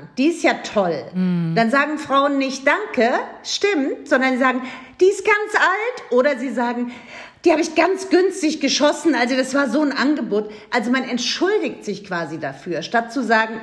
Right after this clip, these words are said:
Speaker 1: „Ja, da bin ich stolz drauf, das habe ich gut gemacht.“ Und sich so reinzufuchsen in ein Thema, das man eigentlich unangenehm findet oder nicht interessant,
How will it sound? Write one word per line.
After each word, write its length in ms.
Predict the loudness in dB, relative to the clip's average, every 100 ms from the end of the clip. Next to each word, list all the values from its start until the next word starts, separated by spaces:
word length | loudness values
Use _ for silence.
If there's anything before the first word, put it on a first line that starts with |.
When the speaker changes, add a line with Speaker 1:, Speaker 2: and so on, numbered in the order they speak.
| 0
Speaker 1:
„Ja, 300 | 2 2 0
da 100 | -2
bin 140 | 0 0
ich 160 | -2
stolz 400 | -2 0 0 -4
drauf, 140 | -8 -6
das 160 | -6
habe 140 | -6 -6
ich 180 | -10 -4
gut 260 | -4 -4
gemacht.“ 500 | -8 -8 -10 -14 -20 -20 -20 -20 -20 _
Und 160 | -2 0
sich 200 | 0 2
so 80 | 2
reinzufuchsen 1080 | 4 0 -2 -2 -2 0 2 0 0 -2
in 200 | 0 2
ein 80 | 0
Thema, 380 | 0 2 4 2
das 180 | 0 -2
man 220 | -2 0
eigentlich 800 | 0 2 2 0 0 0 -2 0
unangenehm 680 | 2 2 2 0 -2 -2 -4
findet 500 | -2 -2 0 -4 -2
oder 220 | -2 0
nicht 200 | 0 -2
interessant, 760 | -6 -8 -6 -2 0 0 0 -4